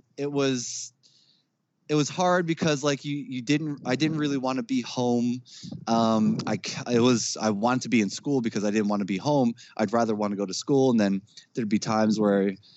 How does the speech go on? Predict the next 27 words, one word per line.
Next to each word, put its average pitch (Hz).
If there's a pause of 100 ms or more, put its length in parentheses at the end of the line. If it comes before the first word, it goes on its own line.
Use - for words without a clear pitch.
(220)
you 110
know, 95
the, 101
the 95
s-, -
the 110
one 107
stepfather 104
would 92 (580)
forget 117
to 104
take 139
me 135
to 120
school, 127
so 113
I'd 104
be 101
stuck - (480)
just -
sitting 127
around 117
waiting 117
to 120
go 113
to 123
school, 120